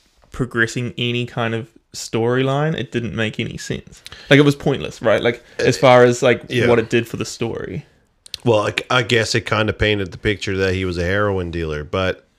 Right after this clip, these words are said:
Speaker 2: or a hero-, heroin supplier. But more than that, it didn't really do much for me.
Speaker 1: Right, like, but
Speaker 2: I
Speaker 1: they
Speaker 2: already thought he was the bad guy, like, from,
Speaker 1: Yeah.
Speaker 2: you know, it didn't need any more explanation.
Speaker 1: But even then, it's like they're both bad guys. Like, you've already seen Matthew McConaughey's done bad things. He's got blood on his
Speaker 2: <clears throat>
Speaker 1: hands, right? He's a gangster.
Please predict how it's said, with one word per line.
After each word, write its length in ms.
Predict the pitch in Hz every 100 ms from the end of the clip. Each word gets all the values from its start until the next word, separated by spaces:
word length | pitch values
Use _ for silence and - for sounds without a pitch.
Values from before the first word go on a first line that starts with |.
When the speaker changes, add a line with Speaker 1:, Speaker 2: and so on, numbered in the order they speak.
| _ -
Speaker 2:
or 160 | 101
a 40 | 92
hero-, 380 | 90 95 92 92
heroin 400 | 87 98 95 90
supplier. 640 | - - 98 101 85 80 - _ _ -
But 160 | 104
more 200 | 104 107 104
than 120 | 92
that, 300 | 95 90 -
it 120 | 90
didn't 200 | 92 87
really 160 | 82 82
do 560 | 78 87 85 85 82 -
much 300 | 90 90 -
for 80 | -
me. 240 | 101 143 156
Speaker 1:
Right, 320 | - 139 120 113
like, 160 | 113
but 80 | 135
Speaker 2:
I 40 |
Speaker 1:
they 40 | 127
Speaker 2:
already 180 | 180 180
thought 260 | - 117
he 160 | 104 117
was 180 | 107 90
the 80 | 90
bad 300 | 92 90 87
guy, 220 | 101 127
like, 240 | 98 82 -
from, 80 |
Speaker 1:
Yeah. 300 | 180 135 107
Speaker 2:
you 60 | 101
know, 120 | 104
it 80 | 101
didn't 220 | 113 107
need 160 | 98 98
any 140 | 95 95
more 160 | 92
explanation. 600 | 87 - 90 90 95 143 147 - -
Speaker 1:
But 120 | 160
even 300 | 165 165 147
then, 160 | 156
it's 140 | 127 -
like 80 | 123
they're 100 | 123
both 260 | 127 135
bad 160 | - 117
guys. 120 | 117 107
Like, 100 | 107
you've 180 | 107 120
already 220 | 127 120
seen 260 | - 117
Matthew 260 | 110 113 113 110
McConaughey's 460 | 113 110 110 113
done 220 | - 110 110
bad 340 | 113 110 107
things. 200 | 120 107
He's 80 | 104
got 160 | 98 -
blood 200 | 107 107
on 100 | 107
his 100 | 104
Speaker 2:
<clears throat> 80 | 113
Speaker 1:
hands, 200 | 98 95
right? 140 | 107
He's 120 | 110 113
a 40 |
gangster. 680 | - 110 107 - - -